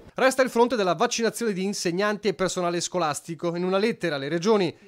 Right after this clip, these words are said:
il commissario Figliuolo chiede che vengano individuate delle corsie preferenziali negli hub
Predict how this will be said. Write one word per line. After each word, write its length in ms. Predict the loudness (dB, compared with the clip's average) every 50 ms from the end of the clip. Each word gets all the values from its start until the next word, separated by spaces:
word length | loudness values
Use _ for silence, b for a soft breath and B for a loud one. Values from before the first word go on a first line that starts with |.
| B B
il 100 | -8 -2
commissario 440 | 0 2 2 2 2 2 2 2 2
Figliuolo 440 | 0 -2 0 0 2 2 2 0 -2
chiede 320 | -2 0 0 0 0 0
che 100 | -4 -2
vengano 320 | -2 -2 0 0 -2 -2 -4
individuate 600 | -4 -4 -2 -2 -2 -2 0 2 2 2 2 0
delle 160 | -2 -2 -4
corsie 420 | -2 -4 -4 -4 -2 0 0 0 0
preferenziali 680 | 2 2 2 2 2 0 0 0 0 0 -2 -2 0 -2
negli 200 | -2 -2 0 2
hub 380 | 4 4 4 2 0 -2 -2